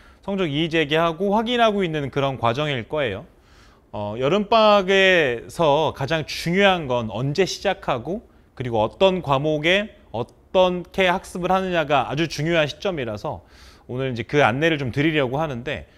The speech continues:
선생님도 이렇게 기억나는 게 고일 여름방학 때, 어, 나는 공부를 한다고 했는데 지나고 나서 보니 그때가 제일 많이 어떻게 될지 모르겠는, 어, 상황에서 놀아버렸던 것 같아요. 그,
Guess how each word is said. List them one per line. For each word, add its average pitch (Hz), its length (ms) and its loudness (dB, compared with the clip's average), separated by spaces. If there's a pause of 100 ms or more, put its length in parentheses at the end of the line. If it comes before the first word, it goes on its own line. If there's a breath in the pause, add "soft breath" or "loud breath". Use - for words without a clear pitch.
(160 soft breath)
선생님도 214 300 -2
이렇게 151 200 -6
기억나는 156 640 2
게 143 280 -6
고일 165 720 0
여름방학 143 720 0
때, 110 300 -6 (380 soft breath)
어, 73 300 -10 (240)
나는 170 400 2
공부를 190 380 0
한다고 269 400 4
했는데 269 240 0
지나고 208 340 0
나서 196 160 0
보니 175 240 -6
그때가 151 460 -2
제일 180 460 6
많이 127 520 0
어떻게 214 540 0
될지 185 240 0
모르겠는, 123 840 -2 (560 soft breath)
어, - 160 -14
상황에서 170 760 0
놀아버렸던 139 720 2
것 82 60 -8
같아요. - 300 -14 (480 soft breath)
그, 78 420 -10